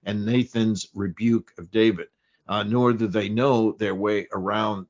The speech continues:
the Bible. He goes on to, uh, say, uh, "What is the most recently alarming is the pique,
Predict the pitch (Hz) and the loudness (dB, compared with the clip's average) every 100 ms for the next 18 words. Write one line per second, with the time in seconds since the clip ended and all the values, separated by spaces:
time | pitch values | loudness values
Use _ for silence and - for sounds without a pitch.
0 | _ 95 90 117 127 92 69 - _ _ | _ -8 2 4 4 2 -6 -18 _ _
1 | - - 92 90 107 104 113 107 95 92 | -20 -14 -10 -4 -2 0 0 0 -4 -6
2 | 90 92 90 90 127 123 110 107 - _ | -4 -6 -6 -4 2 4 4 2 -6 _
3 | _ 104 104 117 139 139 131 104 117 117 | _ -4 -2 4 4 4 0 2 2 2
4 | 113 - - - - 131 143 117 - 120 | 2 -2 -12 -12 -2 0 -2 -6 -2 2
5 | 110 107 113 127 135 101 98 117 104 90 | 2 2 4 4 4 0 -2 -2 -2 0
6 | 107 98 - _ - 127 127 | -2 -2 -6 _ -4 -4 -4